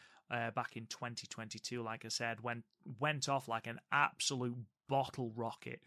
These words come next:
last year. I believe she was seven and oh, um,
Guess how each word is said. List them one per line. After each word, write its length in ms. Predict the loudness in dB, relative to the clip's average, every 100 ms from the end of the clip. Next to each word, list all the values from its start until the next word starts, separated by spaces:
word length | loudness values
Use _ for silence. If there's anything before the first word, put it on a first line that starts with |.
| -20 -20 _
last 380 | 2 2 2 0
year. 160 | 0 0
I 40 |
believe 260 | 0 0 0
she 120 | 2
was 120 | 6
seven 480 | 6 8 6 6 0
and 120 | 4
oh, 300 | 4 4 0 _ -20 _ _ _ -4
um, 440 | 0 2 0 -2